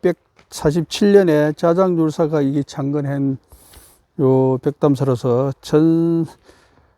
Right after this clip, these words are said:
어, 천사백삼십이 년도에 네 번째 또 화재, 총 일곱 번의 화재로 이어가지고, 어,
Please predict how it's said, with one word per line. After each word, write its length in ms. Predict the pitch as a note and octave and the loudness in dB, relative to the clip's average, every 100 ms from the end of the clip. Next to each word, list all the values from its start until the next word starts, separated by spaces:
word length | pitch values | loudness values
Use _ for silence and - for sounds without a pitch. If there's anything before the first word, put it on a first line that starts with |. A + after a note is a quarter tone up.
| _ - | _ -10
어, 200 | D3+ D3 | -4 -4
천사백삼십이 1300 | - D#3+ E3 D#3 D3+ D#3 - F3+ F3+ E3 - D#3 C#3 | -2 0 2 2 2 0 -2 -4 -4 -4 -4 -4 -2
년도에 600 | D#3 F3 E3 C#3 C3+ C3+ B2 | 0 0 0 2 2 0 -2
네 200 | C3 C#3 | -2 0
번째 500 | E3 D#3+ - A2+ F#2 _ - | 0 -2 -4 -6 -6 _ -10
또 100 | B2 | -8
화재, 380 | C#3 C3 D3+ | -6 -2 -2
총 360 | C3+ - G3 F#3 - _ _ _ _ - _ _ _ _ _ _ _ - | -2 0 -2 -2 -6 _ _ _ _ -20 _ _ _ _ _ _ _ -2
일곱 380 | G#3 A#3+ G#3 E3 | 2 6 4 2
번의 340 | E3 D#3+ D#3+ | 0 2 2
화재로 480 | B2+ C#3+ D3 D#3 D3 | 0 0 2 4 4
이어가지고, 760 | C3 C3 C#3 C3 B2+ C3 C#3 A#2 | 2 -2 -2 -2 -2 0 0 -2
어, 480 | C#3+ B2+ B2+ A#2+ | -6 -4 -2 -2